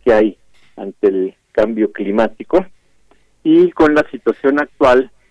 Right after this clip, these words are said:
de la pandemia de covid que nos toma con, eh, treinta y seis millones de mexicanos, eh, que tienen agua tan solo algunas horas a la semana en el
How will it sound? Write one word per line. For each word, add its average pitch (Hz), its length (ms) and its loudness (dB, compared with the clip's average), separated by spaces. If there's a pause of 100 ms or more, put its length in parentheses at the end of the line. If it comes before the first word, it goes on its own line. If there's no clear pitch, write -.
(180)
de 107 120 -2
la 107 120 0
pandemia 117 580 0
de 101 140 -2
covid 113 460 0 (880)
que 107 100 -4
nos 107 220 -4 (140)
toma 131 520 0 (300)
con, 110 400 0 (320)
eh, 92 400 -2 (380)
treinta 104 360 0
y 104 160 -2
seis 139 240 2
millones 123 540 0 (540)
de 104 100 2
mexicanos, 120 720 -2 (580)
eh, 95 640 -2
que 92 680 0
tienen 110 360 -4
agua 117 280 2
tan 98 340 -4
solo 120 460 2 (320)
algunas 107 420 -6 (100)
horas 117 300 2 (480)
a 98 80 -8
la 90 240 -4
semana 107 560 -2
en 90 260 -14
el 92 140 -14